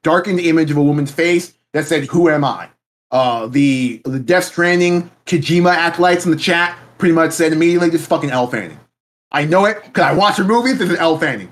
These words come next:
Lo and behold, it's, he, uh, reveals it later on. It's Elle Fanning. And he reveals, uh, next, uh, image that says,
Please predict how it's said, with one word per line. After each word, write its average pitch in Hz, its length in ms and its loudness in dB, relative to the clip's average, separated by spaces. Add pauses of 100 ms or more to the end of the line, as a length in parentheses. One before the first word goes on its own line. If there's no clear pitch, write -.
(400)
Lo 185 100 4
and 185 80 2
behold, 220 380 2 (100)
it's, 160 160 -2 (160)
he, 185 180 0
uh, 170 160 4
reveals 180 320 2
it 190 40 -6
later 175 240 2
on. 214 340 0
It's 165 160 -2
Elle 156 160 0
Fanning. 165 420 -6 (120)
And 151 100 -8
he 165 60 2
reveals, 170 460 4
uh, 147 360 2
next, 165 440 -2
uh, 143 280 2
image 156 240 0
that 156 140 -2
says, 143 260 -2